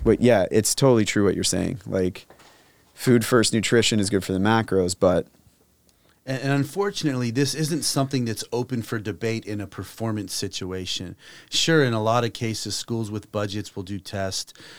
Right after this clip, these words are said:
Speaker 2: They'll do hydration tests. They'll do lab tests and check for different markers. But the reality is, is, like, we need these nutrients, guys. Your athletes need these nutrients. This isn't time to debate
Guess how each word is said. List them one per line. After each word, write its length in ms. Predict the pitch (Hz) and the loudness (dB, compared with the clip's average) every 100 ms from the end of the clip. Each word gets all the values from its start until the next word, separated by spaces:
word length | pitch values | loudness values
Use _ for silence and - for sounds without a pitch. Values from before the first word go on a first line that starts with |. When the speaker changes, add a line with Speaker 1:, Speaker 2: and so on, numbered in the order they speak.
| - | -4
Speaker 2:
They'll 160 | - 110 | 0 0
do 360 | 113 120 120 110 | 0 0 0 -2
hydration 640 | 113 107 107 104 101 95 | -6 -6 -6 -4 -6 -6
tests. 360 | - 101 95 | -6 -6 -6
They'll 140 | - 104 | -6 -4
do 160 | 120 | -4
lab 360 | 104 101 101 92 | -4 -4 -6 -6
tests 300 | 110 98 - | -8 -8 -8
and 100 | 98 | -8
check 240 | - 101 | -6 -6
for 100 | - | -8
different 360 | 98 101 - 87 | -8 -8 -8 -10
markers. 500 | 98 101 - 90 - - - - - | -8 -8 -8 -12 -12 -18 -20 -8 -2
But 180 | 110 | -2
the 80 | 117 | 0
reality 640 | 110 107 110 113 104 104 104 | -4 0 2 2 0 -2 -4
is, 260 | 104 98 | -4 -6
is, 160 | 95 95 | -8 -8
like, 260 | 95 95 | -8 -8
we 120 | 104 104 | -8 -6
need 180 | 110 | -4
these 180 | 107 92 | -6 -6
nutrients, 480 | 98 101 104 90 - | -6 -6 -8 -8 -10
guys. 460 | - 90 87 - - - - - | -10 -10 -10 -12 -14 -20 -20 -6
Your 140 | 104 104 | -2 2
athletes 520 | 113 120 - 104 - | 2 2 -2 -8 -6
need 260 | 101 104 95 | -6 -6 -6
these 200 | 95 90 | -8 -8
nutrients. 560 | 95 - 98 92 - | -8 -8 -8 -10 -8
This 180 | 101 - | -10 -8
isn't 320 | 113 113 101 | -6 -6 -6
time 240 | 117 110 101 | -6 -6 -6
to 80 | |
debate 540 | 92 90 73 104 101 | -8 -10 -8 -6 -6